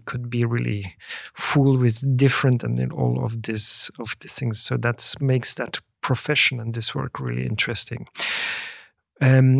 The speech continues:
when it comes now to Finland, I don't know so much at the moment, but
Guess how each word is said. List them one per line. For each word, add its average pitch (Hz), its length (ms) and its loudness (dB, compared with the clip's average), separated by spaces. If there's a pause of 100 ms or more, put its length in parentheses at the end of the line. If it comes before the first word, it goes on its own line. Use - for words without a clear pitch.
when 160 200 8
it 165 140 4
comes 185 320 4
now 147 280 6
to 147 360 2 (140)
Finland, 151 600 4
I 135 100 4
don't 139 280 4
know 139 340 6
so 143 320 4
much 147 360 2
at 135 100 0
the 131 60 2
moment, 165 560 4
but 131 200 0